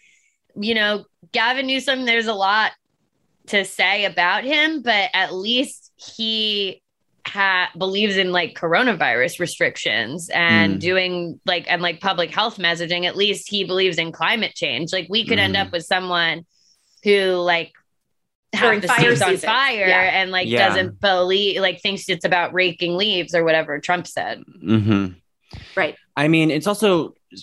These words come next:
Speaker 2: 'cause California is so huge that there's so many different pockets of it where it, it, people think California liberal, but it's, there really is a lot of Republicans in California.
Speaker 1: A lot.
Speaker 3: I think it's twenty-five percent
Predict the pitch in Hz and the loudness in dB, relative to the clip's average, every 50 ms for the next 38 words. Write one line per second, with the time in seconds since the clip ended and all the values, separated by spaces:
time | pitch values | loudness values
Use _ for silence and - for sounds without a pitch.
0 | - - 175 170 - - - 160 175 190 175 - 208 190 170 117 123 120 - - | -6 -2 -2 -2 0 0 -2 0 0 0 0 2 4 4 4 4 2 -2 -4 -2
1 | - 147 135 135 139 135 135 - - 123 120 123 135 143 139 135 120 - 113 107 | 0 2 4 4 4 2 0 -4 -2 0 2 4 4 4 4 2 2 2 2 0
2 | 98 101 - - 127 123 120 120 120 117 110 110 - - 113 104 - _ _ - | 0 0 -2 0 2 4 4 4 4 4 2 0 -2 -2 -4 -4 -6 _ _ -6
3 | - 123 107 104 107 120 113 - 117 110 120 120 110 - 107 107 101 92 - 107 | -2 -2 -2 -2 -2 -2 0 0 0 2 2 2 2 2 2 4 4 4 4 2
4 | 107 - - 117 - - - - 147 139 147 139 139 - 143 123 - - 127 120 | 0 0 0 -2 -2 -2 -4 -6 -4 -2 0 0 2 2 2 0 0 0 0 0
5 | 117 - - 113 113 110 104 98 87 85 92 92 92 101 107 117 120 127 139 156 | 0 0 2 2 4 4 4 2 2 2 2 2 2 2 4 4 4 4 2 0
6 | 160 - 127 - - 117 - - - _ - - - - _ _ _ - 147 143 | -2 -2 0 0 0 0 -2 -4 -12 _ -20 -20 -20 -20 _ _ _ 0 0 0
7 | 135 151 208 254 254 233 214 185 - - - 180 180 - 127 123 120 120 135 165 | 0 2 2 4 4 4 4 2 0 0 0 2 2 4 2 2 2 2 2 4
8 | 160 131 113 117 - - 127 123 117 - - 104 80 80 80 82 - - _ _ | 2 2 0 -2 -4 -6 -4 -2 -2 -2 0 -2 -2 -2 -2 -4 -6 -10 _ _
9 | _ - 127 123 120 110 117 110 98 90 90 165 165 - 104 101 71 73 67 - | _ 0 2 4 4 4 2 2 2 2 2 4 4 4 4 4 2 0 -4 -6
10 | - - - - - 240 247 247 320 349 - - - - 262 262 302 330 - - | -10 -18 -10 -4 -4 -4 -2 -2 -2 -2 -2 -2 -2 0 0 2 2 2 2 2
11 | 240 240 - 247 208 - 220 214 190 | 2 2 0 -2 -2 -2 -2 -2 -4